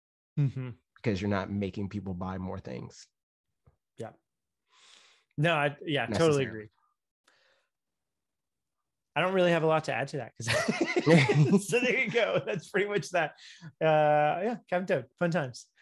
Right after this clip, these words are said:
Speaker 1: Um, all right, this one's gonna be
Speaker 2: Mm-hmm.
Speaker 1: interesting. Super Smash Brothers Ultimate.
Speaker 2: I think this is another maybe,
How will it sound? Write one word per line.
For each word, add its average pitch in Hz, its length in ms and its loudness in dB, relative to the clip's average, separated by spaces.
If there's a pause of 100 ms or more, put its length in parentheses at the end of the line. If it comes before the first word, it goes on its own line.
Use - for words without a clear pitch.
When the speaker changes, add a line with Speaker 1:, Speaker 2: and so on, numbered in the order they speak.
(360)
Speaker 1:
Um, 277 440 0 (640)
all 214 180 -2
right, 104 140 -12 (340)
this 208 160 -2
one's 175 140 -4
gonna 151 140 0
be 120 100 -4
Speaker 2:
Mm-hmm. - 20 -6
Speaker 1:
interesting. 143 580 -14 (600)
Super - 420 -12
Smash - 320 -14
Brothers - 600 -16 (580)
Ultimate. - 500 -16
Speaker 2:
I 190 100 0
think 226 220 4
this 156 160 4
is 143 60 2
another 131 340 4
maybe, 131 400 -2